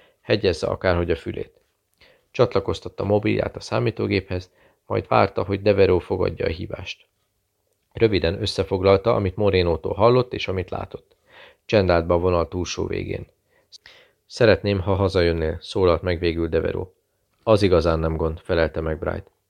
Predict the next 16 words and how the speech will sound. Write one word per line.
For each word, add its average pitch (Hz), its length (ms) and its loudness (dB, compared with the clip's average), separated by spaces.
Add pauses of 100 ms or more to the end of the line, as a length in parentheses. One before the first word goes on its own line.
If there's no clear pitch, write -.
(480)
„Moreno 98 420 4
megtarthatja 90 640 0
magának 87 440 0
a 87 40 0
játékokat, 101 680 0
a 101 60 -10
puskát - 480 -4
is. - 240 -18 (340)
Az - 240 -10
útlevél 107 460 6
viszont 87 340 -6
kell. - 280 -4 (520)
Ja, 113 140 4
és - 240 -4
még 90 200 0
valami.” 82 380 -6